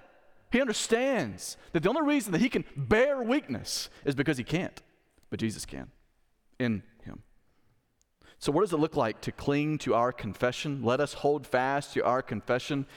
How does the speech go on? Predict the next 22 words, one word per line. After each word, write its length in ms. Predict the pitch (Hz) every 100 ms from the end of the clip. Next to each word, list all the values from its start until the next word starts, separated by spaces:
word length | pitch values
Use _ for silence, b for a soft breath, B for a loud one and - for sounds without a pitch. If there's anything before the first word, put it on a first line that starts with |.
| B
It 140 | -
means 460 | 123 143 139 123 - B
to 80 | 110
cling 360 | - 123 127 120
to 140 | 107
our 120 | 90
Lord. 340 | 76 73 71 - - - - _ _ _ _ _ _ _ _ _ _ _ _ _ _ _ _ _ b b b b b b - - _ _ _ _ _ _ _ _ _
There's 160 | -
a 40 | -
couple 180 | 147 135
hundred 180 | 120
people 220 | 127 117 123
here 100 | 120
maybe, 320 | 117 113 113 - _ _ _ _ _ _ _ _ _ _ _
and 240 | 113 101
represented 540 | 104 127 139 120 120 117
in 120 | 113
this 200 | 110 -
room 300 | 76 78 - _ _ _ _ _ _ -
are 100 | 107
real 600 | 95 98 117 123 120 117 - _ -
sorrows. 640 | - 90 78 - - -